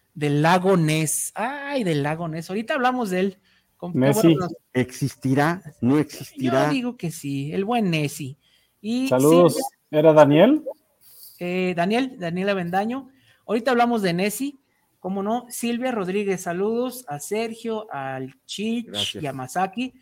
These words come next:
Speaker 1: por este programa de Halloween. El payaso, eso podría ser un monstruo, ¿no? Claro. Claro que sí.
Speaker 2: Ah, ahí
Speaker 1: Sí.
Speaker 2: viene.
Speaker 1: Eh, ahí viene. Ahí viene.
Speaker 3: Son las
Speaker 1: Denos
Speaker 3: cartas
Speaker 1: chancita.
Speaker 3: fuertes.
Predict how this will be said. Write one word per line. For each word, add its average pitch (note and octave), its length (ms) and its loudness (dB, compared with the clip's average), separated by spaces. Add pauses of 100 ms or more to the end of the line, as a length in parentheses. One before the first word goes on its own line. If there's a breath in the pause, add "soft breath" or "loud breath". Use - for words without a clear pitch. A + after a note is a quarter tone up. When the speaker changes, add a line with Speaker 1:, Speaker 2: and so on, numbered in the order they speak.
(340)
Speaker 1:
por E3 140 -4
este F3+ 160 -6
programa F#3 440 -2
de D#3+ 100 -4
Halloween. D#3 580 -4
El E3+ 140 -2
payaso, F3+ 800 0
eso F#3+ 240 -6
podría G3+ 280 0
ser A3 160 -4
un G#3+ 100 0
monstruo, G#3+ 360 0
¿no? G3 160 -2
Claro. F#3 460 0 (580)
Claro C4+ 360 4
que F#3 80 2
sí. D#3+ 280 2 (440)
Speaker 2:
Ah, B2 140 8
ahí D3 100 10
Speaker 1:
Sí. D#3+ 60 8
Speaker 2:
viene. C3 420 8 (360)
Speaker 1:
Eh, C#4 280 -2
ahí A3 180 2
viene. G3 460 0 (480)
Ahí G#3+ 240 0
viene. E3+ 240 2
Speaker 3:
Son F3+ 100 2
las A3 120 2
Speaker 1:
Denos A#3 120 0
Speaker 3:
cartas F3+ 200 0
Speaker 1:
chancita. D3 280 -2
Speaker 3:
fuertes. - 340 -4